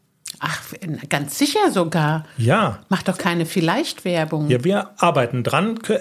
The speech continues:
Speaker 2: die
Speaker 1: Genau, der
Speaker 2: könnte
Speaker 1: ist noch in der Mache, der Podcast.
Speaker 2: Ja, kurz vorm Loch sogar schon. Also kurz vorm, wie sagt man,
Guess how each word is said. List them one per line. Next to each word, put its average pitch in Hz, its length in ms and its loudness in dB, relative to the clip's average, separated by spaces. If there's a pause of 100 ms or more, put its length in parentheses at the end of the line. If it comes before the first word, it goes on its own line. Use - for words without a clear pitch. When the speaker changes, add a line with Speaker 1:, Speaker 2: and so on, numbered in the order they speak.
(140)
Speaker 2:
die - 60 2
Speaker 1:
Genau, 269 220 2
der 165 120 2
Speaker 2:
könnte 175 60 4
Speaker 1:
ist 220 120 0
noch 226 160 6
in 196 160 2
der 170 140 0
Mache, 160 440 0
der 302 120 -2
Podcast. 330 580 -2
Speaker 2:
Ja, 220 160 0
kurz 202 380 0
vorm 175 760 0
Loch 156 280 2
sogar 117 340 2
schon. 208 460 0
Also 127 180 0
kurz 180 300 0
vorm, 160 320 2
wie 143 60 -2
sagt 147 260 -2
man, 170 240 2